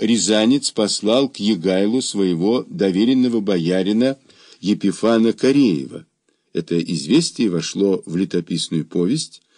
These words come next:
автор которой вообще не скупится на крепкие выражения в адрес Олега. «Враже, измениче, олже,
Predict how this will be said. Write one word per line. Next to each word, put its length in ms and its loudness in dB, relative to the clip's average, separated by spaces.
автор 380 -4
которой 420 0
вообще 760 0
не 180 -2
скупится 720 -4
на 220 -2
крепкие 520 -2
выражения 540 0
в 100 -4
адрес 380 -4
Олега. 420 -8
«Враже, 840 2
измениче, 1080 2
олже, 600 0